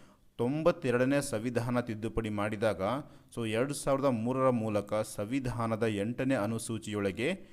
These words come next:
ಈ ಕೆಳಗಿನ ಯಾವ ಭಾಷೆಗಳನ್ನು ಸೇರ್ಪಡೆ ಮಾಡಲಾಯಿತು ಅಂತೇಳಿ ಕೇಳಿದ್ದಾರೆ.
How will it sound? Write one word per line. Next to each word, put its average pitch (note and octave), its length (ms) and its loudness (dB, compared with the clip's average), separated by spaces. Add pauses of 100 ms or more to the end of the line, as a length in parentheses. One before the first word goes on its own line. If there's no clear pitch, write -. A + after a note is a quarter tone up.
(340)
ಈ - 20 2 (160)
ಕೆಳಗಿನ A#2+ 400 2 (180)
ಯಾವ G#2+ 180 6 (220)
ಭಾಷೆಗಳನ್ನು G#2+ 680 -2
ಸೇರ್ಪಡೆ G2 480 -4
ಮಾಡಲಾಯಿತು F2 500 -4
ಅಂತೇಳಿ C3 280 -4
ಕೇಳಿದ್ದಾರೆ. F2+ 420 0